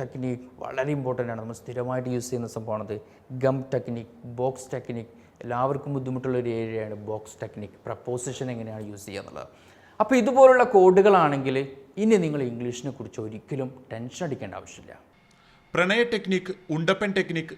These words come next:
Speaker 2: ശക്തിമാൻ ടെക്നിക് തുടങ്ങി വളരെ രസകരമായ മനഃശാസ്ത്ര കോഡുകളിലൂടെ തൊണ്ണൂറ്റി അയ്യായിരത്തിലധികം വിദ്യാർത്ഥികളെ ഇംഗ്ലീഷ് സംസാരിക്കാൻ പ്രാപ്തരാക്കിയ Speak Easy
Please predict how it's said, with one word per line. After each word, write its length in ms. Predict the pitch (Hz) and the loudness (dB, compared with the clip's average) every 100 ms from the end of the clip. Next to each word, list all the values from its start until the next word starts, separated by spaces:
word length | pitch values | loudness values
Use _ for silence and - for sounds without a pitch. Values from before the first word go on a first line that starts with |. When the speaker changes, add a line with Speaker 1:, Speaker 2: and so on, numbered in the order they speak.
| - - | -12 -6
Speaker 2:
ശക്തിമാൻ 440 | 165 160 208 202 196 | -6 -4 -2 0 0
ടെക്നിക് 300 | 190 175 165 165 | -2 -4 -4 -2
തുടങ്ങി 280 | 160 160 127 - - _ 123 | -2 -2 -4 -8 -20 _ 0
വളരെ 280 | 156 165 175 165 - 127 | 2 4 2 -2 -4 -2
രസകരമായ 680 | 151 185 208 214 190 180 170 - - 147 | -2 0 -2 0 2 4 4 0 -4 -2
മനഃശാസ്ത്ര 480 | 170 - 202 202 196 | 0 0 -2 -2 -2
കോഡുകളിലൂടെ 560 | 175 180 185 170 165 147 - - - 160 | 2 4 4 2 2 0 -2 -12 -8 -4
തൊണ്ണൂറ്റി 360 | 160 202 202 202 | -2 -2 -2 0
അയ്യായിരത്തിലധികം 720 | 196 202 190 190 165 175 190 180 | 2 4 2 2 0 2 0 0
വിദ്യാർത്ഥികളെ 560 | 139 170 - 156 156 147 - 147 | 2 0 0 -2 -2 -2 -8 -8
ഇംഗ്ലീഷ് 360 | 151 180 185 180 | -2 0 0 -2
സംസാരിക്കാൻ 520 | 156 185 165 165 156 151 | -2 -2 -2 0 0 0
പ്രാപ്തരാക്കിയ 680 | 151 - 180 160 160 151 135 135 - | 0 0 0 0 0 0 0 -2 -8
Speak 300 | - 151 160 | -6 -4 -4
Easy 200 | 160 165 | -6 -6